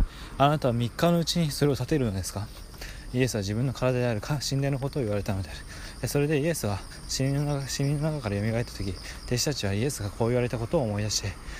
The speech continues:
聖書とイエスのこの言葉とを信じた。杉越の祭りの間、イエスがエルサレムに滞在しておられた時、多くの人々はその行われた印を見て、イエスの名を信じた。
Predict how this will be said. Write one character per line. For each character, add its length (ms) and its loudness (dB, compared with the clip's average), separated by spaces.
聖 200 4
書 100 -4
と 140 -4
イ 20 6
エ 80 4
ス 120 -6
の 100 -2
こ 120 -4
の 80 0
言 220 0
葉 60 0
と 100 -4
を 80 0
信 220 -2
じ 80 -8
た。 80 -12
杉 180 2
越 200 0
の 60 2
祭 280 2
り 60 2
の 60 2
間、 280 2
イ 60 4
エ 60 4
ス 140 -2
が 60 2
エ 60 4
ル 60 2
サ 140 0
レ 80 2
ム 80 2
に 80 0
滞 180 0
在 160 2
し 60 -4
て 80 0
お 60 0
ら 100 2
れ 60 -2
た 80 -8
時、 280 -4
多 160 6
く 100 -6
の 80 0
人 160 -2
々 180 -2
は 80 -2
そ 140 -2
の 100 0
行 140 -2
わ 140 0
れ 60 0
た 60 -8
印 360 -2
を 80 0
見 80 -2
て、 180 -4
イ 80 2
エ 60 2
ス 120 -2
の 80 -2
名 140 0
を 60 -2
信 220 0
じ 120 -2
た。 60 -12